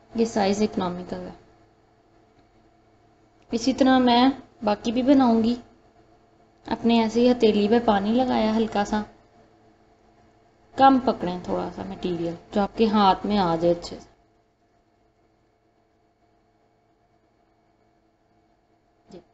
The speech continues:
गोल shape में मैं बना रही हूँ, आप roll भी बना सकते हैं इसको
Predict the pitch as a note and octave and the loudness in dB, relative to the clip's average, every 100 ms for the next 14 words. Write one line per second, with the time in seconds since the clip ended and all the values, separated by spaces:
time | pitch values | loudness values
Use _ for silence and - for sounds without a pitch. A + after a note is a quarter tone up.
0 | _ _ - F#3 G#3 G#3+ G#3+ A3 A3 G#3 | _ _ -8 -2 2 2 2 0 0 -2
1 | G#3 G3 G3+ G#3 F#3+ F#3+ A#3+ C4 - G#3 | -4 -2 -2 0 -2 -2 -2 -2 0 0
2 | G#3 A3 A3 A3+ A3 A3 A3 F#3 - F3 | 2 8 10 10 6 4 2 0 -6 -12
3 | - F3 F#3+ - F3 | -14 -18 -18 -18 -20